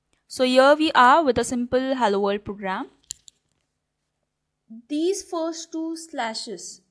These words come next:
indicate the comment in a program, and the text after it is a comment.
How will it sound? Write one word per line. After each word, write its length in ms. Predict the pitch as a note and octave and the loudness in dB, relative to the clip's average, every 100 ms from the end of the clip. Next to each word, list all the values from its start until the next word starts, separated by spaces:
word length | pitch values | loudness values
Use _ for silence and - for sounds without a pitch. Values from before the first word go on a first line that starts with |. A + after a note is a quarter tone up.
| _ | _
indicate 720 | B3+ B3+ C4 - - C#4+ C4+ | -8 -8 -8 -12 -12 -10 -6
the 120 | B3+ D4 | -6 -4
comment 560 | A#3+ A3+ A3+ A#3 A#3 - _ - | -6 -6 -8 -10 -12 -16 _ -14
in 140 | A3+ | -10
a 60 | A3+ | -10
program, 440 | A3+ F3+ F#3 D#3 - _ _ _ _ _ _ _ _ _ - | -12 -12 -10 -12 -14 _ _ _ _ _ _ _ _ _ -8
and 420 | A#3 G3+ F#3+ D4 G4+ _ - | -6 -6 -10 -12 -16 _ -16
the 160 | A#3 A#3 _ - | -14 -16 _ -6
text 320 | C#4+ - - - | -6 -8 -12 -8
after 420 | B3 B3+ - C#4+ | -8 -8 -8 -8
it 260 | F#3+ A3 - _ _ _ | -6 -10 -10 _ _ _
is 140 | A3 G#3 | -14 -12
a 80 | |
comment. 500 | A3+ G3 F3 E3+ - | -10 -10 -10 -16 -20